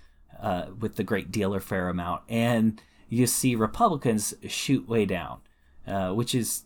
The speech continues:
interesting. Again, this was before the election, I believe, and a lot of people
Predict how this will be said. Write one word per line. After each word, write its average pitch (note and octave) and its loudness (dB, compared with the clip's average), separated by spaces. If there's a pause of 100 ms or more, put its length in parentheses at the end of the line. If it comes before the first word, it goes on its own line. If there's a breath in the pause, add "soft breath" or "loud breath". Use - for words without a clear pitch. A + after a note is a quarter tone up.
interesting. C3 -4
Again, A#2 -4
this A#2 -6
was G2+ -6
before G#2+ -2
the A2+ 0
election, G2 -4
I A#2+ -2
believe, A#2+ -4 (520 soft breath)
and B2 -4 (100)
a C#3+ -2
lot C#3 0
of - -6
people B2+ -2